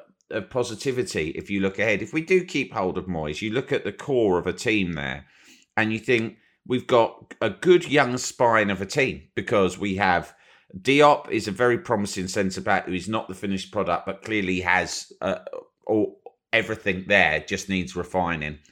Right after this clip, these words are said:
and is young and will probably continue to, to improve in the coming years.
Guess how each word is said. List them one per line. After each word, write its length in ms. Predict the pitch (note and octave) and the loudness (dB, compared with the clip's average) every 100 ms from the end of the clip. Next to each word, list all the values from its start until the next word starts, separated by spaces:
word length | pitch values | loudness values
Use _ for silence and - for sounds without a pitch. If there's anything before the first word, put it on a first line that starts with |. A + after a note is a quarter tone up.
| _ - | _ -2
and 160 | G2+ | 0
is 160 | F#2+ F#2 | 0 0
young 440 | G#2+ F#2+ E2 F2 - | 2 2 0 -6 0
and 160 | F#2 | 0
will 100 | F2+ | 0
probably 640 | E2+ A2 F#2 F2 F2 E2+ - | -4 -4 -2 -2 -2 -4 -6
continue 520 | - G2 A2 F#2+ F2 D#2+ | -6 -6 -2 -2 -2 -4
to, 280 | G2 E2+ - | -4 -4 -4
to 140 | G2+ | -4
improve 600 | F2+ F2 G2 F2+ E2 - _ _ _ - | -4 -6 -6 -4 -4 -10 _ _ _ -4
in 120 | F#2+ | -2
the 80 | F2+ | -2
coming 420 | G#2+ F2+ E2+ F2 | -4 -4 -4 -6
years. 380 | E2+ D2+ D2+ | -6 -6 -10